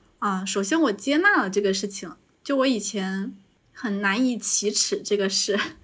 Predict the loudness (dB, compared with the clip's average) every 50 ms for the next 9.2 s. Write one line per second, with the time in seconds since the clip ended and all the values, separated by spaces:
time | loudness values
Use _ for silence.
0 | -20 -20 -20 -20 -20 -20 _ -20 _ _ _ _ _ -4 -2 -2 0 0 0 0
1 | 0 2 2 2 4 4 2 2 0 -2 -2 0 0 2 2 2 0 -2 0 2
2 | 2 4 4 2 -2 -2 -2 -4 -4 -8 -12 _ _ _ _ -20 -18 -18 -18 -18
3 | -20 -20 _ _ _ _ _ _ _ -4 -4 -2 0 2 0 2 2 0 -2 -2
4 | 0 0 2 2 0 -2 -4 -8 -10 -4 -2 0 -2 0 2 4 4 4 2 0
5 | -2 -2 -4 0 0 2 2 2 0 0 0 0 2 2 4 2 2 2 0 -2
6 | -4 -8 -16 _ _ _ _ _ _ _ -8 -6 -4 -4 -2 -2 -2 0 0 2
7 | 2 2 0 0 -2 -6 -10 -18 _ _ _ -6 -4 -4 -4 -4 -4 -2 -4 -4
8 | -4 -4 -4 -2 0 0 0 0 0 -2 -4 -4 -6 -6 -6 -2 -2 0 0 0
9 | 0 -2 -4